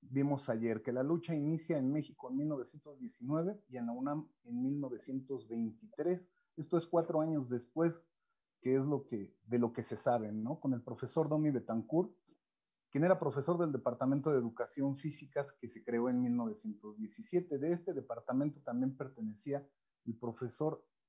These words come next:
Agustín Briceño Islas, que, bueno, vamos a dar algunos datos y se va a estar nombrando constantemente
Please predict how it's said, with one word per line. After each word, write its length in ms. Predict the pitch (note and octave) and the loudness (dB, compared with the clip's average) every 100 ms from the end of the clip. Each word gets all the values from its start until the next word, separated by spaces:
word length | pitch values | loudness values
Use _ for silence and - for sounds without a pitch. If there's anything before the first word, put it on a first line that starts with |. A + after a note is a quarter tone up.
| _ _ _ _ _ _ | _ _ _ _ _ _
Agustín 560 | B2+ A#2 A#2+ - D#3 D3+ | 0 0 -2 -2 -2 0
Briceño 400 | C3 - C#3 C#3 | -2 0 2 4
Islas, 400 | C#3 D3 G#3 - | 2 0 -2 -2
que, 480 | - F3+ F#3 F#3 - _ | 4 4 6 2 -2 _
bueno, 220 | C#3+ C#3 | -2 0
vamos 300 | C3+ C3+ - | 0 -4 -4
a 60 | B2 | -4
dar 160 | C3 | -2
algunos 440 | C3 B2+ F#3 B2+ A#2 | -2 -2 -2 -2 0
datos 360 | D#3 D#3+ D#3 | -2 -2 -6
y 60 | B2+ | -8
se 180 | - C#3 | -10 -4
va 80 | D3 | -4
a 40 | |
estar 280 | - D3 C#3 | 0 0 0
nombrando 500 | C#3 C3 C3 C3+ B2+ | 0 0 2 0 -2
constantemente 880 | A2+ A2+ C3+ B2+ C3 C#3+ D3 D#3+ F#3 | -6 -8 -4 -2 2 2 2 -2 -6